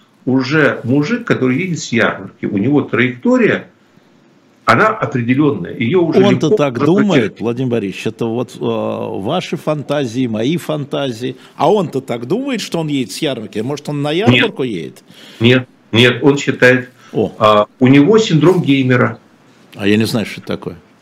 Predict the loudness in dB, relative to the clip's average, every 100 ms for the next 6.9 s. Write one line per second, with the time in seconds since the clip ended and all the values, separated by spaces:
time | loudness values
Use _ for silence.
0 | _ _ _ _ _ -6 2 2 4 2
1 | 2 0 -2 -2 -2 -2 -2 -2 0 -2
2 | 0 -2 -2 -2 -4 -2 0 2 2 0
3 | -2 -2 0 2 0 -2 -2 -2 0 0
4 | 0 -4 -2 -2 -2 -6 -8 -2 0 0
5 | -2 -2 -2 0 0 2 2 2 0 0
6 | 0 2 0 -2 -2 0 2 0